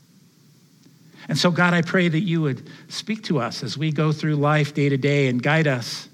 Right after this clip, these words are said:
to where we can demonstrate the measure of the stature of the fullness of Jesus.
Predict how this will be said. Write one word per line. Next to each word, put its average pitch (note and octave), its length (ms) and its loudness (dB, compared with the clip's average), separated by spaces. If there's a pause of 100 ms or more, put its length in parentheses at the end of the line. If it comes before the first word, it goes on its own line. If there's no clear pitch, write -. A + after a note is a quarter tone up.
(580)
to - 100 -8
where D3 160 2
we D#3 140 2
can C#3+ 180 -2
demonstrate D3+ 640 0
the B2 80 -4
measure C#3 580 -4
of C3 120 -8
the C#3+ 100 -4
stature C#3+ 760 -4 (460)
of C3 100 -4
the B2 60 -4
fullness D#3 680 -2 (360)
of C3 160 -6
Jesus. C3+ 720 -2